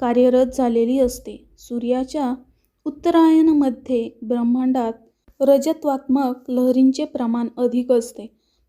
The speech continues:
म्हणजे या दिवसांमध्ये शुभ लहरीचे प्रमाण वातावरणामध्ये अधिक असते. त्यामुळे उत्तरायणाचा हा काळ साधना करणाऱ्यांना, पूजा विधी आणि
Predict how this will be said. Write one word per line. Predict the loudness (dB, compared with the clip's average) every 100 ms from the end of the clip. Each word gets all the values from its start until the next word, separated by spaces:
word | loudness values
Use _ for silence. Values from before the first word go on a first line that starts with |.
| -2
म्हणजे | 0 0 0
या | 0 -2
दिवसांमध्ये | -2 -4 -4 -2 -2 -4 -8 -8
शुभ | -12 -6 -2
लहरीचे | 2 2 2 0 -4 -10 _ _ _ _ _ -2 -2
प्रमाण | -2 -2 -2 -2 -2
वातावरणामध्ये | -4 -4 -6 -4 -2 0 0 0 -2 -4 -6 -4
अधिक | -6 -6 -4
असते. | -6 -6 -12 -14 -16 _ _ _
त्यामुळे | -2 2 4 4 2 -4 _ _ _ _
उत्तरायणाचा | -14 -6 0 2 2 2 2 0 0 -2 -2
हा | -4
काळ | -6 -6 -6 -8 _ _ _ _ _ _
साधना | -4 -2 2 2 0
करणाऱ्यांना, | 0 0 -2 -4 -4 -6 -8
पूजा | -10 -8 -6 -4 -4
विधी | -4 -4 -4 -4
आणि | -2 -2 -2